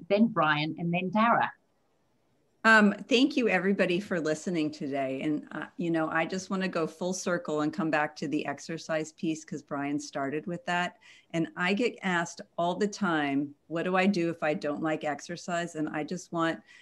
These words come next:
Speaker 2: you know, if, if that's you and you're listening, your homework is to go out and figure out a way that you can have fun with that, because I hope it, it shows from this how important exercise is,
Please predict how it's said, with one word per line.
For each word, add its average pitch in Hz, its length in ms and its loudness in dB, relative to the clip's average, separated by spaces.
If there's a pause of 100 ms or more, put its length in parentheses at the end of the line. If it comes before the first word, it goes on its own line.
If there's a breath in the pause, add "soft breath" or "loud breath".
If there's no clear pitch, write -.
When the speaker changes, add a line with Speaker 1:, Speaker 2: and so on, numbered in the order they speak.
(120 soft breath)
Speaker 2:
you 165 80 -2
know, 147 220 2
if, 156 320 -4
if - 160 -4
that's 208 340 4
you 208 200 6
and 170 100 2
you're 175 120 2
listening, 147 760 -2
your 185 220 2
homework 180 560 2
is 147 140 -6
to 170 120 -6
go 165 260 2
out 160 360 4
and 143 160 0
figure 170 380 -2
out 165 160 4
a 170 40 -2
way 151 220 4
that 151 100 0
you 147 140 -2
can 156 180 -4
have 151 300 -6
fun 139 180 -2
with 165 160 -4
that, 208 300 0 (340 soft breath)
because 160 300 -4
I 160 140 2
hope 185 320 -2
it, 151 300 0
it 160 220 -2
shows 196 400 2
from 175 220 0
this 156 200 2
how 160 220 2
important 156 480 -2
exercise 156 640 -4
is, 151 380 -2